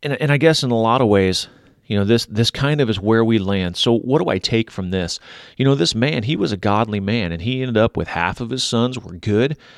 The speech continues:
and righteous and followers of Christ, and the other half were a bunch of knuckleheads and who were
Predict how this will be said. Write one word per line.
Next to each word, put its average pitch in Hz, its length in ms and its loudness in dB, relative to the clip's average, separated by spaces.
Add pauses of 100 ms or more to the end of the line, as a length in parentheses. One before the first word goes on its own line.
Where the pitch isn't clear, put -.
(140)
and 92 180 -4
righteous 113 600 0 (260)
and 85 160 -6
followers 117 540 2
of 98 100 -6
Christ, 113 400 -2
and 123 100 -2
the 131 120 -4
other 170 180 0
half 113 320 -2
were 117 80 2
a 113 60 2
bunch 123 240 -2
of 101 60 0
knuckleheads 98 580 0
and 104 100 -2
who 110 240 2 (380)
were 117 180 4